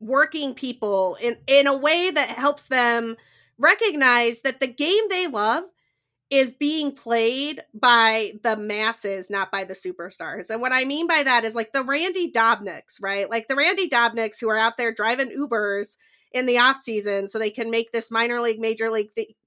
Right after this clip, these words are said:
split work while they're going back and forth on the shuttle to the bullpen. Those are the players that are making this stuff work. Like, the entire Cubs bullpen, the guys who are, like,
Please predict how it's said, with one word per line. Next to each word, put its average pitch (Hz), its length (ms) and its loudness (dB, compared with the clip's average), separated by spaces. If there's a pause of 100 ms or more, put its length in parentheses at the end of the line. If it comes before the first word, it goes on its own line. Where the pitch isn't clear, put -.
(160)
split 254 440 -6
work 196 380 -2
while 208 180 -2
they're 214 140 -4
going 220 240 0
back 220 260 -2
and 220 140 -6
forth 220 240 0 (100)
on 214 220 -2
the 202 80 -4
shuttle 202 600 -2
to 220 100 -6
the 208 80 -6
bullpen. 202 520 -6 (400)
Those 320 100 8
are 523 300 6
the 494 160 4
players 403 460 2
that 285 100 2
are 269 120 2
making 285 440 -2
this 277 180 -2
stuff 269 240 0
work. 254 220 -2
Like, 233 140 -2
the 294 100 -6
entire 392 580 2
Cubs 320 260 -2
bullpen, 214 460 -4
the 208 80 -6
guys 269 540 2
who 269 100 -4
are, 240 140 0
like, 208 220 -4